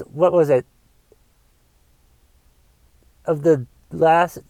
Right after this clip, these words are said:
six players in the last three gr-, in the last two groups,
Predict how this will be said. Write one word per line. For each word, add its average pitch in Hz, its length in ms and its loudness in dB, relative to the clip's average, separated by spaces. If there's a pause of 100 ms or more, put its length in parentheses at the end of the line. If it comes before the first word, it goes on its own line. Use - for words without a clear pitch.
(120)
six - 460 -4
players 190 480 -2
in 160 80 -6
the 151 80 -4
last 160 340 -6
three 160 160 -6
gr-, 160 140 -8 (100)
in 147 140 -4
the 151 60 -4
last - 280 -8
two 160 100 -8
groups, 143 540 -6